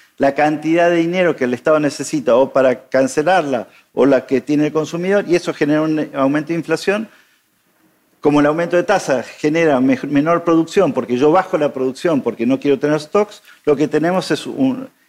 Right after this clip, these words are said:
funciona distinto que en el resto, porque somos bimonetarios. Los empresarios de la Argentina hablan de tem-, en tem-, en términos,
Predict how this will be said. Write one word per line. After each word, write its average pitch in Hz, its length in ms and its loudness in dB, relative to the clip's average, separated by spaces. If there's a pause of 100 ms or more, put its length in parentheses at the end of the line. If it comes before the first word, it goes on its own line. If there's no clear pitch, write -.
(100)
funciona 170 440 -2
distinto 143 480 -4
que 110 60 -4
en 104 80 -4
el 95 60 -8
resto, 98 240 -10
porque 123 140 -6
somos 151 280 -4
bimonetarios. 127 800 -4 (460)
Los 190 320 0
empresarios 196 580 0
de 139 80 0
la 120 80 2
Argentina 107 720 -6 (720)
hablan 233 400 0
de 143 180 2
tem-, 117 360 0
en 143 260 -2
tem-, 151 300 2
en 139 180 2
términos, 123 540 0